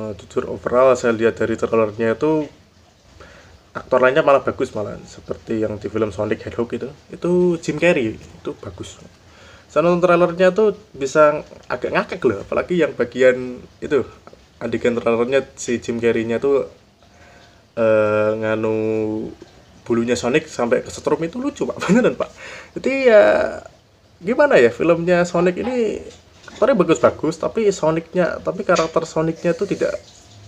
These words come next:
tidak apa ya, tidak memuaskan gitu lah. Sampai akhirnya film ini didelay dan nanti dirilis di awal dua ribu dua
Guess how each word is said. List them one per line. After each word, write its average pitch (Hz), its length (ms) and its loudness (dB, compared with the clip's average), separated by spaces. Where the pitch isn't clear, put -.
tidak 123 240 -4
apa 120 160 0
ya, 107 160 2
tidak - 240 -8
memuaskan 110 560 -4
gitu 104 160 -8
lah. 101 160 -12
Sampai 107 320 -4
akhirnya 120 160 0
film 113 320 0
ini 117 80 -6
didelay 160 800 -2
dan 107 320 -4
nanti 120 240 0
dirilis 120 400 0
di - 80 -10
awal 117 320 2
dua 107 240 -2
ribu 107 400 -4
dua 104 240 -4